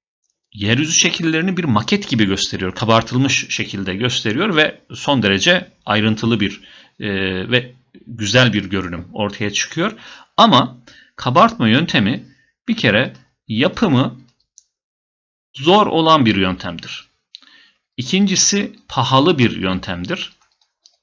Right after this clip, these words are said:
Bu da, e, yaygınlaşmaması için tabii, e, bu da etkili. Ve üçüncüsü de, e, bunun taşıması da zordur. Taşıması zordur. Yapımının, taşımasının zor olması,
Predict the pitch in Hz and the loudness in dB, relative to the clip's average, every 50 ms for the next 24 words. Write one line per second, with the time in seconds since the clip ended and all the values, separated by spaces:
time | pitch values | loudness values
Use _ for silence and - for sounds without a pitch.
0 | _ _ _ _ _ _ _ _ - 120 107 110 101 98 - - _ _ _ _ | _ _ _ _ _ _ _ _ -4 0 2 2 2 0 -2 -10 _ _ _ _
1 | _ _ 113 104 95 95 92 90 90 - - - - - 117 98 101 101 107 113 | _ _ -10 -8 -8 -8 -8 -8 -10 -12 -14 -18 -16 -14 -6 -2 2 2 4 4
2 | 107 113 120 123 123 143 147 143 - - 110 98 95 95 - - - 98 95 - | 4 4 4 4 6 6 4 4 2 0 -2 -2 0 0 -2 -2 -4 -4 -4 -4
3 | - - 160 143 - 120 95 92 113 135 - - - - _ _ _ _ _ - | -4 -4 -6 -6 -6 -4 -2 -2 -4 -4 -6 -10 -18 -20 _ _ _ _ _ -12
4 | 101 98 98 92 101 113 196 - - - - - - - 95 131 - - - - | -10 -10 -8 -8 -6 -4 -4 -2 -4 -4 -6 -6 -8 -6 -6 -6 -8 -8 -14 -20
5 | - - - - - - - 156 151 185 - - 214 202 214 - - 285 - - | -20 -20 -18 -20 -20 -10 -8 -6 -4 0 0 0 2 2 0 0 0 0 0 0
6 | 180 240 - - - _ _ _ _ _ _ _ _ _ _ _ _ _ - - | 0 -2 -4 -10 -18 _ _ _ _ _ _ _ _ _ _ _ _ _ -20 -20
7 | - - - - - _ _ 135 120 110 110 107 107 107 104 107 - 220 226 220 | -20 -20 -20 -20 -20 _ _ -2 0 0 2 2 2 0 0 0 0 -2 -2 0
8 | 214 208 196 202 - 202 - - - 180 180 175 - - 143 117 101 92 95 90 | 0 -2 -2 -2 0 2 2 2 4 2 2 2 2 2 2 2 0 0 -2 -6
9 | 82 85 82 - - - - - _ _ _ _ _ _ _ - _ _ _ _ | -6 -8 -10 -14 -16 -16 -18 -20 _ _ _ _ _ _ _ -20 _ _ _ _
10 | _ _ _ _ _ _ _ _ _ _ _ - - 123 120 - 131 113 101 98 | _ _ _ _ _ _ _ _ _ _ _ -8 -4 -2 -2 -2 0 -2 -2 -4
11 | - - - 160 185 - - - _ _ _ _ _ _ _ _ _ _ _ _ | -4 -4 -4 -4 -4 -4 -8 -12 _ _ _ _ _ _ _ _ _ _ _ _
12 | _ _ - 117 117 151 143 113 101 104 - 233 - - - - - 127 135 139 | _ _ -12 -4 0 2 4 4 4 2 -2 -6 -8 -12 -12 -4 -2 -2 0 0
13 | - 214 202 165 127 117 123 160 190 - - - - 135 - - 165 156 147 - | 0 2 4 4 4 4 2 0 -4 -8 -8 -6 -2 0 0 2 0 0 -2 -2
14 | - 160 160 165 160 120 107 120 135 139 123 104 98 92 - - - 107 110 110 | -2 -4 -4 -4 -2 2 2 4 6 6 4 4 2 0 0 -2 -4 -6 -8 -12